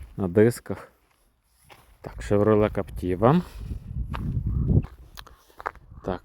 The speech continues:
по опису одинадцятий рік, два і два дизель, сто дев'яносто чотири пробігу, одинадцять п'ятсот по вартості. Контакти до продавця.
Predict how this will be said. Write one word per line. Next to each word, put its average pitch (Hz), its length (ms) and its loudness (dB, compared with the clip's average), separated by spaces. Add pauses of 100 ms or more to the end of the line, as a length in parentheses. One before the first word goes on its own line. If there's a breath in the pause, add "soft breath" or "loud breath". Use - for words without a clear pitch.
по 113 100 0
опису 110 340 4
одинадцятий 107 480 4
рік, 101 100 0
два 107 200 6
і 101 60 6
два 101 180 4
дизель, 127 340 6
сто 120 180 4
дев'яносто 104 380 2
чотири 98 260 -2
пробігу, 127 440 2
одинадцять 113 600 2
п'ятсот 104 520 0
по 110 200 6
вартості. 107 760 -2 (960 loud breath)
Контакти 98 480 0
до 98 280 4 (180)
продавця. 135 500 4